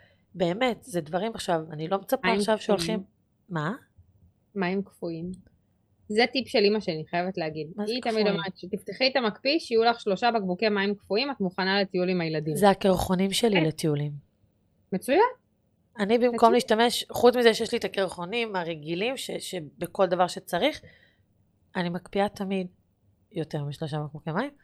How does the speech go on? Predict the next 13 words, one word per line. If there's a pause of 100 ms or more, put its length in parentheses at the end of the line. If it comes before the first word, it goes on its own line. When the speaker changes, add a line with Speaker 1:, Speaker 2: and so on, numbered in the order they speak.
(680)
Speaker 2:
<laughs>
Speaker 1:
וגם
בכמה
גדלים, (1500)
וזה
הופך
להיות
הקרחומים
שלנו,
ואז
אנחנו
כאילו
מביאים